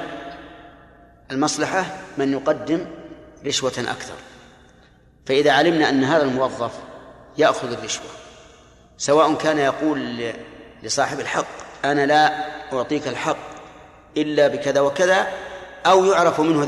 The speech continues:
ذلك بقرين-، بقرينة الحال، بحيث يعده يوما بعد يوم، "إيت غدا، إيت بعد غد"،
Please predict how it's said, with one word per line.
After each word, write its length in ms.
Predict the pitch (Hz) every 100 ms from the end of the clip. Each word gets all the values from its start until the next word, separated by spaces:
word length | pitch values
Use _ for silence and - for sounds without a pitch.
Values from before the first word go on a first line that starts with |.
| 160
ذلك 200 | 160 151
بقرين-، 480 | 131 143 143 143 143
بقرينة 440 | 135 139 143 139 117
الحال، 340 | 113 165 127 - - - - - - - - -
بحيث 340 | 117 143 143 123 - - - - - -
يعده 340 | 135 127 131
يوما 540 | 127 127 123 120 117 113 -
بعد 180 | 110 113
يوم، 240 | 127 127 - - - - - - - -
"إيت 200 | 143 135
غدا، 460 | 131 131 123 120 -
إيت 200 | 123 127
بعد 200 | 117 123
غد"، 260 | 123 -